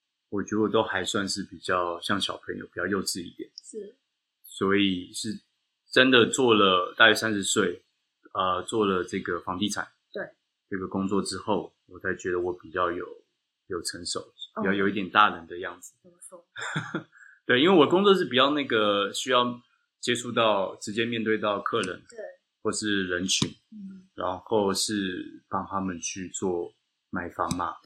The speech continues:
Speaker 1: 卖房的这个动作。
Speaker 2: 是。
Speaker 1: 对，所以就是很直接、很 straightforward。对，对。
Speaker 2: 你就是他们其中一个子啊。
Speaker 1: 哦，对，就是房子嘛。
Speaker 2: 房子，对啊。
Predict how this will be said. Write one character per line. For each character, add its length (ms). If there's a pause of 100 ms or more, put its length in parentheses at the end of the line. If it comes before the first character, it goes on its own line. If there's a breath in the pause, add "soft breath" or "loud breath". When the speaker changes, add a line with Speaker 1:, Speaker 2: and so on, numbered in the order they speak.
Speaker 1:
卖 200
房 320 (920)
的 300
这 120
个 440
动 200
作。 300
Speaker 2:
是。 200 (500)
Speaker 1:
对， 240
所 160
以 140
就 180
是 140
很 160
直 180
接、 240
很 140
straightforward。 720 (600)
对， 360
对。 160
Speaker 2:
你 60
就 140
是 180
他 200
们 100
其 160
中 140
一 40
个 100
子 80 (300)
啊。 40 (400)
Speaker 1:
哦， 140
对， 180
就 100
是 80
房 220
子 160
嘛。 220
Speaker 2:
房 80
子， 60
对 120
啊。 240